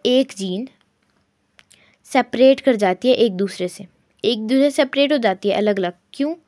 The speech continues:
ताकि हर एक गैमीट एक एलीली तो करे अपने पास। What is allele? एलील, एलील। यार, थोड़ा pronoun-, pronunciation ख़राब है, sorry for that। एलीली क्या है? ठीक है, बताओ।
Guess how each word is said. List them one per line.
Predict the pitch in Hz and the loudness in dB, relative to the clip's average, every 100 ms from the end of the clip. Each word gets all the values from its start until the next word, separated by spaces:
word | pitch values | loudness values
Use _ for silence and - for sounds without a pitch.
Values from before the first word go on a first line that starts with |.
| _ _ _ - | _ _ _ -4
ताकि | 269 349 370 | 0 2 2
हर | - 262 330 - - | 0 0 0 0 -2
एक | 320 330 240 | -2 0 0
गैमीट | 220 180 202 269 - _ _ - | 0 0 -2 -4 -8 _ _ -6
एक | - 339 - - | 0 0 0 -2
एलीली | 220 202 196 294 - _ _ _ - | 2 4 4 0 -2 _ _ _ 0
तो | 330 320 | 2 2
करे | - 277 339 | 2 2 2
अपने | 339 339 | 0 -4
पास। | 254 220 | -4 -2
What | 269 294 | -2 -2
is | 311 | -2
allele? | 254 240 240 202 202 _ | -2 -2 -2 -4 -10 _
एलील, | 247 226 226 196 - _ _ _ - | -12 -6 -6 -6 -12 _ _ _ -12
एलील। | - 208 208 233 | -6 -4 -4 -4
यार, | 226 226 | -4 -4
थोड़ा | 240 | -6
pronoun-, | 233 214 196 208 220 - | -8 -8 -8 -10 -10 -10
pronunciation | 208 196 226 240 240 233 | -8 -6 -8 -8 -10 -12
ख़राब | 226 220 208 | -10 -10 -10
है, | 220 | -12
sorry | 220 220 220 | -12 -14 -14
for | 247 | -16
that। | 226 269 _ _ - _ _ 247 | -14 -16 _ _ -20 _ _ -10
एलीली | 240 254 262 269 | -6 -4 -4 -6
क्या | 262 | -8
है? | 85 - _ _ _ _ _ _ _ _ _ _ _ _ _ - _ _ _ - | -8 -14 _ _ _ _ _ _ _ _ _ _ _ _ _ -20 _ _ _ -12
ठीक | 262 | -6
है, | 262 | -2
बताओ। | 226 208 | -2 -4